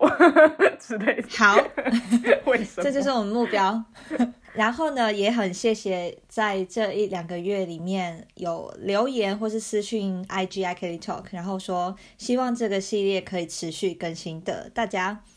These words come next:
Speaker 2: 对，
Speaker 1: 嗯哼。
Speaker 2: 谢谢你们的留言，那每次收到都觉得还蛮，蛮感动的。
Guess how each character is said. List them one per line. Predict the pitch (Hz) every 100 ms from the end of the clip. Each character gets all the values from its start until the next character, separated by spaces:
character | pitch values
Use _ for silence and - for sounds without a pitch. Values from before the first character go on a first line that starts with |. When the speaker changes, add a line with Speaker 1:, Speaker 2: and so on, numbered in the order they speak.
| _
Speaker 2:
对， | 190
Speaker 1:
嗯 | 190
哼。 |
Speaker 2:
谢 | 196
谢 | 226
你 | 185
们 |
的 | 170 165
留 | 180 208
言， | 202 180 185 214 -
那 | 196 180
每 | 180 185
次 | 190
收 | 247 240
到 | 240
都 | 214
觉 | 220 196
得 | 180 175
还 | 190
蛮， | 185 175 175 185
蛮 | 185 196
感 | 170 165
动 | 175
的。 | 175 -